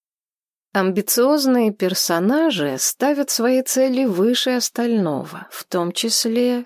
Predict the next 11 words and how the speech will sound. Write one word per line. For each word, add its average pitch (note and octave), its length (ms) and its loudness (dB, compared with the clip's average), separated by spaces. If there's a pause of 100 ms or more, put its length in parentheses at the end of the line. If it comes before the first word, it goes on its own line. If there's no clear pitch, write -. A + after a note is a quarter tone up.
(120)
людей D#3+ 680 2
или F#3 160 2
жизненных F3 640 0
приоритетов, E3 720 -2
которые F#3 420 -2
должны F3 440 0
быть E3 180 -2
на E3+ 100 -2
первом F#3 440 0
месте. D3 440 -4 (760)
Когда F3+ 540 -2